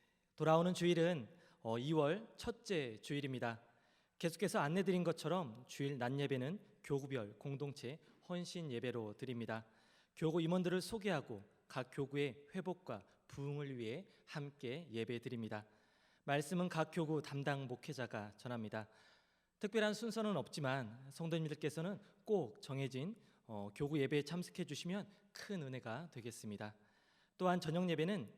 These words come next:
재직 헌신 예배와 명예집사, 명예권사, 원로장로 추대 예배로 드립니다. 그리고 말씀은 담임 목사님께서 전해 주십니다. 그리고 오늘은 이월의 첫 번째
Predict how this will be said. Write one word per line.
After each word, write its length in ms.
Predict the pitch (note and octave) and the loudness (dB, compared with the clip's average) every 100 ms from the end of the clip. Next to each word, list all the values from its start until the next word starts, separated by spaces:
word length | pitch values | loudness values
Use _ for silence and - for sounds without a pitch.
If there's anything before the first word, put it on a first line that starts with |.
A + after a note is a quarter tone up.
| - | -8
재직 280 | C3+ B2+ C3+ - | -4 -4 -6 -6
헌신 320 | G3+ G3 F3+ | -6 -4 -2
예배와 420 | D3+ C3 A#2 D3+ A3+ - _ _ | -2 0 0 0 -4 -20 _ _
명예집사, 720 | C3+ D#3 D3+ - - G#2+ G2+ - _ | 0 0 -2 -8 -8 -6 -8 -16 _
명예권사, 720 | C#3+ C3 C3+ C3 B2 C3 G3 - - _ | -4 -2 -2 -4 -4 -4 -6 -10 -20 _
원로장로 640 | C3 D3 D3+ C#3 C#3 D3+ | 2 2 2 -2 -2 -6
추대 380 | - - F#3+ C#3+ | -10 -4 -2 -2
예배로 480 | A2+ A2+ G#2+ B2+ F3+ | -4 -4 -6 -8 -14
드립니다. 460 | - A#2+ G#2+ G2+ F#2+ _ - _ | -10 -8 -6 -6 -8 _ -20 _
그리고 140 | - B2 | -4 2
말씀은 540 | A#2+ C3+ D#3 C3 G3 - - | 2 2 -2 -2 -4 -8 -14
담임 280 | - B2+ C3 | -8 -6 -6
목사님께서 760 | A#2+ C3 A#2+ A2+ A2+ C3 E3+ G3 | -6 -8 -8 -8 -8 -6 -8 -10
전해 320 | - A#2 G#2+ | -10 -6 -6
주십니다. 540 | G2+ A2+ B2 G#2 G2+ G2+ _ _ _ _ _ _ _ _ _ _ _ _ | -8 -10 -8 -8 -8 -14 _ _ _ _ _ _ _ _ _ _ _ _
그리고 200 | - G3 F#3+ | 2 4 6
오늘은 460 | F3+ E3 F3+ A2 - - | 6 4 2 -2 -8 -6
이월의 540 | C#3+ E3 C3+ C#3+ G#3+ - _ | 0 2 2 -2 -6 -14 _
첫 220 | - A3+ - | -12 -12 -4
번째 500 | A3+ G#3 G3+ G2+ | -4 -4 -6 -6